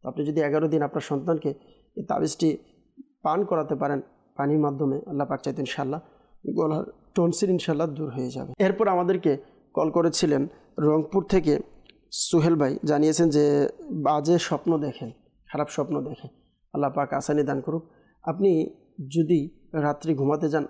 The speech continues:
অবশ্যই আগে পরে দুরূদ শরীফ পাঠ করে আয়াতুল কুরসি পাঠ করবেন। আয়াতুল কুরসি পাঠ করে নিজের উপরে ফুঁক দিয়ে শরীর দম করে এরপরে ঘুমাতে যাবেন। আল্লাহ পাক চাইতেন ইনশাআল্লাহ আজ্জা ওয়াজাল আজে বাজে স্বপ্ন দেখা বা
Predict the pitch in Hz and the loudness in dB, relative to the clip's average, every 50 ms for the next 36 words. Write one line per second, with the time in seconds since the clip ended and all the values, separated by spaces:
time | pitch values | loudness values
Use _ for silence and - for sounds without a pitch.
0 | - - 143 156 165 180 - - 170 156 - 143 147 160 170 165 185 165 165 143 | -4 -4 -4 -2 -2 -4 0 2 2 2 2 2 2 0 0 0 0 0 0 0
1 | 156 160 165 - - 170 160 156 - 170 156 - - 165 143 139 - - - - | 0 -2 0 0 0 0 0 2 2 2 2 2 0 -2 -2 -2 -4 -10 -20 -20
2 | - _ _ _ - - 151 170 190 185 - 233 202 180 190 160 - 180 - - | -20 _ _ _ -2 2 4 4 4 4 2 0 2 4 2 2 2 0 0 0
3 | 151 143 - - - 131 123 135 160 139 - _ _ _ _ _ _ _ _ - | -2 -4 -4 -6 -6 -6 -6 -6 -8 -12 -14 _ _ _ _ _ _ _ _ 0
4 | 143 143 147 180 151 151 165 - - 165 143 - 170 160 165 160 - - 170 151 | 0 2 2 0 0 0 0 0 0 -2 0 2 0 0 0 -2 -2 0 0 0
5 | 147 139 - - - _ _ _ _ _ - 147 135 156 147 151 151 - 151 151 | 0 -2 -4 -12 -20 _ _ _ _ _ 0 0 2 2 2 2 2 2 0 0
6 | - - 170 160 143 147 165 156 - - 147 147 139 135 147 147 156 151 170 151 | 0 0 -2 -2 2 2 0 2 2 0 0 0 0 0 0 0 2 0 2 2
7 | 160 156 156 - - 156 151 131 127 131 135 139 - 127 127 120 - 135 120 - | 2 0 0 0 0 0 0 0 0 -4 -4 -4 -4 -4 -4 -4 -6 -8 -12 -14
8 | _ _ _ _ _ _ _ _ _ _ _ _ _ - 147 143 143 139 - 143 | _ _ _ _ _ _ _ _ _ _ _ _ _ -2 0 0 0 0 -2 -4
9 | - - 135 123 - 131 123 - - 143 139 135 135 131 120 - 139 139 135 143 | -4 -2 -4 -2 -2 -4 -6 -2 -2 -2 0 0 -2 -2 -2 -2 -2 0 0 -2
10 | 151 151 - - - _ _ _ _ _ _ _ _ _ _ _ - 151 135 156 | -4 -4 -6 -18 -20 _ _ _ _ _ _ _ _ _ _ _ -4 0 0 2
11 | 147 147 139 139 143 - - 143 - 175 165 151 151 147 143 - 139 135 - - | 2 2 2 0 -2 -2 -4 -2 0 0 2 2 2 0 0 0 -4 -4 -4 -8
12 | - _ - 135 131 127 127 127 - | -16 _ -4 -2 -2 -2 -2 -4 -8